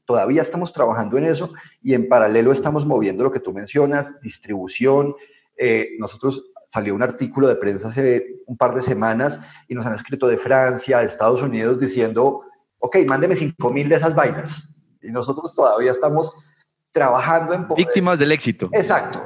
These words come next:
Speaker 1: eh, ya, ya no sabemos dónde escondernos. Pero esa es la vida real de la innovación. O sea, la vida real no es haber sacado el guantecito en,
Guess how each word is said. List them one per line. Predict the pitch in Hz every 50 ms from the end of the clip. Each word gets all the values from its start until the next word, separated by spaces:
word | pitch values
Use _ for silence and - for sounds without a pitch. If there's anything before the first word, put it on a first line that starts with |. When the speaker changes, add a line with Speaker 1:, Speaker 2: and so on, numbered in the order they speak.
| -
Speaker 1:
eh, | 135 139 131 131 131 123 120 - - - 90 127 131
ya, | 135 127 131
ya | 143 147
no | 170
sabemos | 165 175 170 165 160
dónde | 165 165 170 170
escondernos. | - - 143 110 113 123 127 123 113 98 - - - - - - - - - _ _ _ _ _ _ _ _ -
Pero | 190 196 196
esa | 180 226
es | 220
la | 226 208
vida | 214 208 202 196
real | 202 160 131 120 110 104 107
de | 123
la | 139 143
innovación. | 120 98 85 78 73 - - 117 101 82 71 - _ _ _ _
O | _
sea, | _ 123 107
la | 104 98
vida | 101 101 98 107 117 139 156 175
real | 165 170 139 117 110 117
no | 123 131 139
es | 143 143 139 - - - - _ _ _ _
haber | - 143 151 151 156 160
sacado | 147 - 160 156 151 165 156 143 139 139 139 151 165 165 - - - - - _
el | - 131 127
guantecito | 120 113 110 117 113 110 - 127 113 - - 120 123 127
en, | 131 127 131 131 127